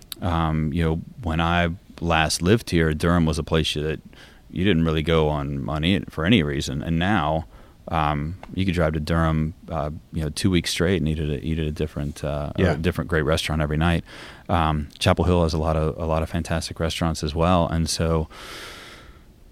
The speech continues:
Speaker 1: trying to figure out what our niche would be here. Um,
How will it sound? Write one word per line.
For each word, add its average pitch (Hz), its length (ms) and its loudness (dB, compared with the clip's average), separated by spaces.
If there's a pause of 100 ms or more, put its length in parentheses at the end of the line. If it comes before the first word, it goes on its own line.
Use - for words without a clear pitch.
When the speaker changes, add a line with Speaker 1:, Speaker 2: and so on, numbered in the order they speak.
(100)
Speaker 1:
trying 127 220 6
to 117 80 6
figure 104 260 6
out 95 80 6
what 98 160 8
our 90 400 8 (280)
niche 117 320 6
would 107 100 6
be 98 160 6
here. 98 720 6
Um, 87 480 2